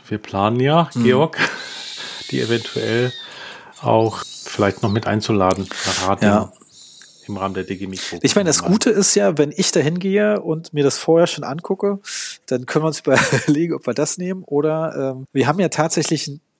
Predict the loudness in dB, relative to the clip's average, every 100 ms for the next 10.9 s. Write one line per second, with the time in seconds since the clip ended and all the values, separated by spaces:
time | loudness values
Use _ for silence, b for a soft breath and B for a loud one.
0 | _ _ -2 0 2 -2 -2 -2 -2 -4
1 | -6 -6 -6 -6 -8 -6 0 4 6 4
2 | 0 -2 -2 -2 -4 -4 -4 -4 -6 -4
3 | -2 -2 0 -2 0 -2 -2 -4 0 0
4 | 0 -2 -4 -6 -4 -4 0 4 4 4
5 | 2 2 0 -2 0 0 -2 -8 -4 -2
6 | 0 0 0 -2 -2 -2 0 0 0 -2
7 | -2 -4 2 4 4 0 -4 B B B
8 | _ -6 -2 0 0 0 -2 -2 -4 -2
9 | 0 2 2 2 0 -2 -2 -8 0 2
10 | 4 2 -4 -2 0 0 -2 -4 -4